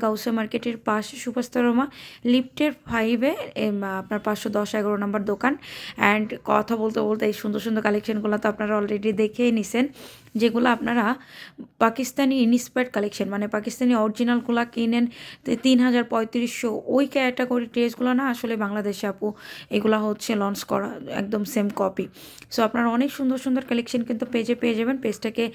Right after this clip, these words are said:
দ্রুত ভিজিট করবেন, না হলে এই কালেকশনগুলো মিস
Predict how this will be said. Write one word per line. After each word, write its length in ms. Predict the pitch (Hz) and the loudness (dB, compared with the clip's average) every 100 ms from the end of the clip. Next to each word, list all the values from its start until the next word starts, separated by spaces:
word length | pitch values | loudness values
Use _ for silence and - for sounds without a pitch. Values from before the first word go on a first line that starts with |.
| - - - 214 | -10 -18 -8 0
দ্রুত 220 | 254 269 302 | 2 2 2
ভিজিট 320 | 262 240 247 254 - | 2 2 0 -2 2
করবেন, 280 | 247 233 269 262 | 4 4 2 0
না 60 | 233 | -2
হলে 140 | 233 233 | 0 -2
এই 40 | 233 | 0
কালেকশনগুলো 540 | 214 214 - 220 220 220 | -2 -2 -2 -2 -2 0
মিস 120 | 214 | -2